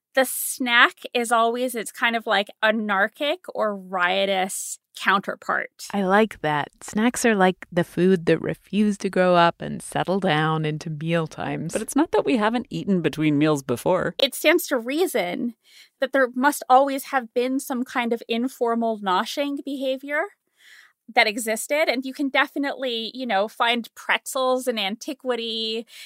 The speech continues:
Speaker 1: and probably the Mayans were eating tortilla chips. But the, the cultural meaning of a snack, and with all of the cultural weight that it bears, right, about this,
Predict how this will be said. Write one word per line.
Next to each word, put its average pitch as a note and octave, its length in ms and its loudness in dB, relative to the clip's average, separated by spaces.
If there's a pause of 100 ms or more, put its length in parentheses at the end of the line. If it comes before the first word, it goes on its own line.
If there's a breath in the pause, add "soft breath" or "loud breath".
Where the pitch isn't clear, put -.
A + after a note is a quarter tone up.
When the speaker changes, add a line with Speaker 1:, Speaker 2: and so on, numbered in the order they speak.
(200 loud breath)
Speaker 1:
and G#3 600 4
probably A#3+ 500 -2
the A3+ 120 -2
Mayans A#3 600 -2
were G#3 160 -6
eating A#3 300 -6
tortilla B3 520 -8
chips. - 760 -6 (480 soft breath)
But C#4 180 2
the, C4 280 4 (120)
the B3+ 80 2
cultural D#4+ 760 0
meaning A3+ 640 -6 (100)
of G3+ 120 -2
a F#3+ 80 0
snack, A3 600 -2 (380 soft breath)
and C4+ 160 4
with C#4 220 0
all E4+ 160 8
of - 80 -2
the C4 80 2
cultural B3+ 640 0 (280)
weight A#3 500 2
that G3+ 120 -2
it - 220 -4
bears, G3+ 560 -4
right, G3 260 0
about G#3+ 480 0
this, G3+ 440 0